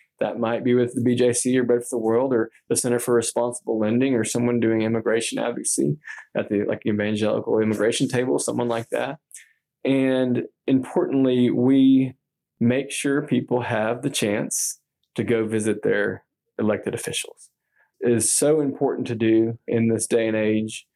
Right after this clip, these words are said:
You know, we hope everybody votes. That's kind of step one. We want to encourage responsible Christian citizenship. And there are times to write and call or tweet to your elected officials, but there's nothing like an in-person visit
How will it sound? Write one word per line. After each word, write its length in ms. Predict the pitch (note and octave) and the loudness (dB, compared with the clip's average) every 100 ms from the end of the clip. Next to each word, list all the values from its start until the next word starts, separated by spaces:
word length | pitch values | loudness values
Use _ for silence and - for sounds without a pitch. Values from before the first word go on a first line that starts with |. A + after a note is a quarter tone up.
| _ _ _ _ _ _ - | _ _ _ _ _ _ -4
You 100 | A#2 | 0
know, 120 | G#2 | 2
we 160 | A2+ B2+ | 2 2
hope 200 | C#3+ C#3 | 0 0
everybody 320 | C3+ B2+ B2 | 0 0 -2
votes. 340 | A2+ D3+ E3 | 0 0 -2
That's 160 | C3 A#2+ | -2 -2
kind 160 | - C3 | -2 -4
of 60 | |
step 240 | A#2+ - - | -2 -2 0
one. 320 | B2 C#3 F#3 - | -2 0 -4 -4
We 120 | A#2 | 0
want 140 | B2 A#2+ | 0 2
to 40 | |
encourage 420 | A#2 - B2+ C3 A#2 | -2 0 0 0 -2
responsible 540 | G#2+ - A#2 - A#2+ | -4 -2 -2 -2 -4
Christian 280 | C3+ B2+ A#2 | -4 -4 -6
citizenship. 680 | - B2+ B2 G#2+ - G2+ - _ _ _ _ _ _ _ _ _ - | -2 -2 -2 -2 0 -2 -4 _ _ _ _ _ _ _ _ _ -2
And 460 | A#2+ B2 A#2+ A#2 | 0 2 2 2
there 140 | A#2+ A#2+ | 2 2
are 60 | |
times 380 | A2+ B2+ C3 C#3 | 0 -2 -2 -2
to 120 | B2+ | 0
write 240 | A2 A2 C3 | 0 0 -2
and 120 | A#2+ | -8
call 400 | - A#2+ D3+ F#3+ _ _ - | -4 -2 -2 -6 _ _ -4
or 160 | A#2 | -4
tweet 440 | A2+ - D3 D3+ - _ - - - - | -2 0 0 -2 -14 _ -18 -16 -10 2
to 120 | C3+ | 4
your 160 | C3 | 6
elected 360 | B2 B2 B2 A#2+ | 6 2 0 -2
officials, 520 | - B2 - A2 G2+ | 0 -2 0 0 0
but 140 | - A#2 | -2 0
there's 200 | A#2+ A2+ | 0 0
nothing 440 | A#2 C3 C3+ C3 | 2 2 0 -2
like 180 | A#2 A#2 | -2 -4
an 80 | A2+ | -4
in-person 480 | A2+ A#2 A2+ A2+ G#2+ | -4 -2 -4 -2 0
visit 380 | A#2 A2+ G#2 | 0 0 -2